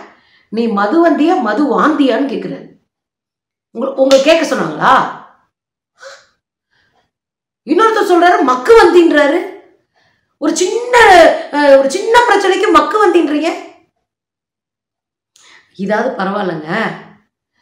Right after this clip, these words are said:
இன்னொருத்தர் கேக்குறாரு, "அடுத்து என்ன சொல்ல போறீங்க? ஆத்திச்சூடி எழுதுனது விஜய் ஆண்டனின்னு தானே?" அப்படின்னு கேக்குறாரு. ஆமா, நீங்க என்னதான் நினைச்சிட்டு இருக்கீங்க?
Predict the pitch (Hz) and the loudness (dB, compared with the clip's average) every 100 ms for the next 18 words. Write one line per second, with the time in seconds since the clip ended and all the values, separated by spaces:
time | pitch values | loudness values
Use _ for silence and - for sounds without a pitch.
0 | _ - 285 320 262 190 185 170 170 156 | _ -6 -2 -2 -2 -4 -4 -6 -6 -6
1 | 180 233 - - _ 180 208 220 254 202 | -4 -4 -6 -14 _ -6 -6 -2 -2 -2
2 | 233 254 214 208 196 180 220 233 180 - | -6 -6 -6 -6 -6 -6 -4 -4 -4 -8
3 | - _ _ _ _ _ _ _ _ _ | -20 _ _ _ _ _ _ _ _ _
4 | _ _ _ - 220 262 254 233 226 220 | _ _ _ -4 -2 -2 -4 -8 -6 -4
5 | 214 220 220 214 202 196 247 220 208 208 | -2 -2 -4 -4 -4 -2 -2 -2 -4 -6
6 | 202 185 196 240 254 - - - 170 247 | -6 -4 -4 -6 -8 -12 -18 -18 -14 -8
7 | 277 220 202 180 196 - - _ _ _ | -6 -6 -4 -4 -6 -12 -18 _ _ _
8 | _ - - 427 370 277 247 302 403 415 | _ -20 -8 -2 0 0 -2 -2 0 0
9 | 359 - - 302 277 269 277 | -2 -2 -4 -4 -4 -4 -4